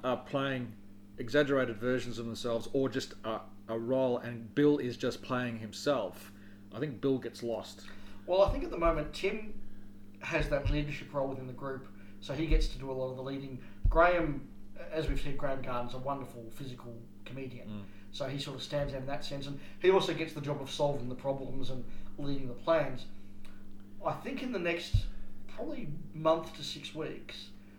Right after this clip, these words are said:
Speaker 2: we'll start to see Bill get a few more episodes where he stars,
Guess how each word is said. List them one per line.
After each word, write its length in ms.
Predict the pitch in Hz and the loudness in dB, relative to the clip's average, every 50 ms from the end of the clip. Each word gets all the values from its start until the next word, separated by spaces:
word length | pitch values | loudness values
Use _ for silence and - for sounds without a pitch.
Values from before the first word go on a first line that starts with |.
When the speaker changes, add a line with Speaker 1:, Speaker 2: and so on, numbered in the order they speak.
| - - - - | -18 -16 -10 -4
Speaker 2:
we'll 120 | - - | 0 0
start 320 | - - - 151 156 156 - | 2 2 4 2 2 2 0
to 40 | - | -4
see 120 | - 143 | -4 -4
Bill 440 | 135 - 143 135 135 135 127 127 139 - - - - - | -2 -2 0 0 0 0 -2 -4 -4 -6 -8 -8 -8 -6
get 140 | - 139 123 | -6 -4 -4
a 40 | |
few 180 | - - 143 139 | -6 -6 -6 -6
more 140 | 131 131 123 | -6 -6 -6
episodes 360 | 123 - - - 131 127 127 | -8 -8 -6 -6 -6 -6 -6
where 100 | 131 123 | -8 -6
he 140 | 113 127 127 | -6 -6 -4
stars, 640 | - - - - 135 127 123 117 - - - - - | -4 -4 -2 -2 -2 -2 -2 -4 -6 -8 -8 -8 -8